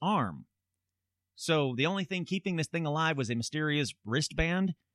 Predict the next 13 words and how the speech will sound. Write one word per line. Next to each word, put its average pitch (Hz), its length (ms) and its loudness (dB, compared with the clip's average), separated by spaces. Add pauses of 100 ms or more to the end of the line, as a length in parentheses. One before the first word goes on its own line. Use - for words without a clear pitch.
(160)
and 131 240 2
when 131 100 0
they 131 60 0
took 156 220 0
it 170 60 4
off, 139 360 6 (420)
it - 80 0
went 139 160 4
into 127 160 4
a 113 60 2
coma. 117 420 0 (680)
And 156 180 -2
it's - 140 -6